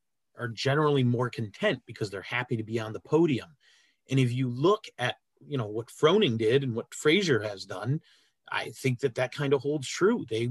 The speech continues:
they had come in second, and, you know, Tia as well. They came in second,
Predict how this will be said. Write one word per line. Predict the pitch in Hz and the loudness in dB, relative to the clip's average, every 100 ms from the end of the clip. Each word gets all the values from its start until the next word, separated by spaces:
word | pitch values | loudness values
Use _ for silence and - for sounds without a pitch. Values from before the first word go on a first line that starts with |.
| 113 | -4
they | 117 123 | -4 -2
had | 139 123 120 | -2 -2 -4
come | 143 143 | -2 0
in | 139 | 0
second, | 123 151 - 120 127 - | 0 -2 0 0 -2 -6
and, | 113 110 101 107 | -12 -10 -14 -20
you | 107 - 135 | -20 -8 -6
know, | 110 - | -6 -4
Tia | 196 226 | 2 2
as | 110 107 | 2 0
well. | 139 180 - | 0 -2 -4
They | 95 107 | -14 -14
came | - 113 143 | -10 -4 -2
in | 151 | -2
second, | 131 135 - 123 | -4 -6 -6 -10